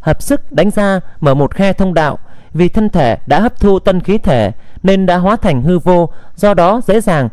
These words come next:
bay lọt vào trong khe hở. Trước khi Tần Vũ đi, cổ bàn cũng hỏi Tần Vũ về tân khí thể. Lúc này hắn đang thì thào lẩm bẩm, "Đặc tính cứng chắc,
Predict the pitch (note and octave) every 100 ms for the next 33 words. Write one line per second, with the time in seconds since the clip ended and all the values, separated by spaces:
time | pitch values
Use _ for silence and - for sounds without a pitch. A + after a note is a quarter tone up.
0 | - - G3 F3+ D3+ - B2+ - F3+ E3+
1 | F3+ E3 G#2+ F#2 - - - - - _
2 | - - A#3 - F#3+ - B2+ A#2 G3 F#3+
3 | F3+ D#3+ - - D#3+ D3+ D#3 C#3+ A3 A#3
4 | D#3+ - C3 A2 G3 C4 - - C#3+ A#2+
5 | F3+ E3+ G#3 - C#3+ G2+ - - - G#3
6 | B3 F#3+ C#3+ A2 - - D#3 G#3+ G3+ F#3
7 | C#3+ D3 B2+ A2 A2 G#2+ G#2 G#2+ - -
8 | - - - _ _ - E3 - D#3+ G3
9 | G3 A3 C4+ D4